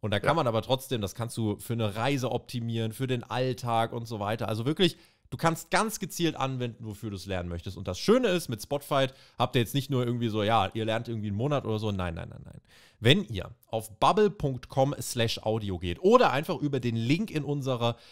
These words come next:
Speaker 1: Beschreibung, dann könnt ihr euch dort anmelden, könnt ein Sechs-Monats-Abo abschließen. Und wenn ihr das gemacht habt und den Code SPOTFIGHT eingebt, also S P O T F I G H T,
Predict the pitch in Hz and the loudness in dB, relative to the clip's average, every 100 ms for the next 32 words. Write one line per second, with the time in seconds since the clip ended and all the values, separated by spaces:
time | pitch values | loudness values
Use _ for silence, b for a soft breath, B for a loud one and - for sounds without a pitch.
0 | B 127 - - 98 120 104 92 - b | B 0 0 0 0 0 0 -4 -12 b
1 | b 95 98 101 - - 214 185 113 110 | b -2 0 -2 -4 0 0 2 0 0
2 | - 92 - 98 95 98 127 208 - 135 | 0 -4 -4 -4 0 0 0 -4 -6 -6
3 | 127 107 101 95 170 - 135 131 131 98 | -2 -4 -4 -2 -4 -4 -2 0 0 -2
4 | - 92 87 85 - - 98 101 92 117 | -2 -4 -4 -6 -8 -10 -10 -6 -2 0
5 | 147 254 - 185 190 - 123 131 127 120 | 2 2 0 -2 -2 -2 -4 -4 -4 -6
6 | - 110 - - - - - - - 98 | -4 -4 -4 -8 -6 0 0 -2 -2 -2
7 | 90 90 90 87 85 92 98 - 196 208 | -2 -6 -10 -8 -8 -6 -6 0 0 0
8 | - - 160 147 - 98 98 - 160 208 | -6 -2 0 2 0 -2 -2 0 0 0
9 | 254 b b b - 180 - - 151 165 | -4 b b b 0 0 0 -12 -8 -8
10 | 151 113 107 90 85 - 196 185 | -6 -2 -2 0 -4 -2 -2 -2